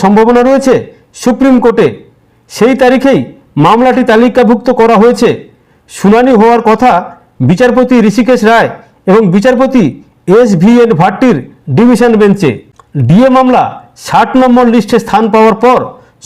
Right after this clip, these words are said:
সরকারি কর্মীদের মধ্যে জল্পনা কল্পনা হচ্ছে। তবে এখন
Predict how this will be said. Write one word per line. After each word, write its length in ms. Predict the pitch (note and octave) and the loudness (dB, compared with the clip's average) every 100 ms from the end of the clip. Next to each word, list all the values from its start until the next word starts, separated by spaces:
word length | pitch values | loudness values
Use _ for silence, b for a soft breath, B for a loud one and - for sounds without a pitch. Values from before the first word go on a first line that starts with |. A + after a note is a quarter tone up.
| - | -4
সরকারি 380 | G#3 B3 B3+ A#3+ | -2 0 0 2
কর্মীদের 440 | A#3 A3+ A#3 A3+ A3+ | 0 2 0 0 0
মধ্যে 260 | A3+ C4 E3 - - _ - B2 | 0 0 -2 -6 -20 _ -6 -2
জল্পনা 400 | G3+ A3+ A#3+ B3 A#3+ | 0 0 0 0 0
কল্পনা 320 | A3+ A#3 A3 | 0 0 2
হচ্ছে। 320 | G3+ A3+ B3 D#3 - - _ _ | 0 0 -2 -2 -4 -18 _ _
তবে 260 | G3 A3 B3 D3+ - - _ _ | -4 0 0 -2 -8 -20 _ _
এখন 280 | F3 G3+ B3 | -4 -2 -2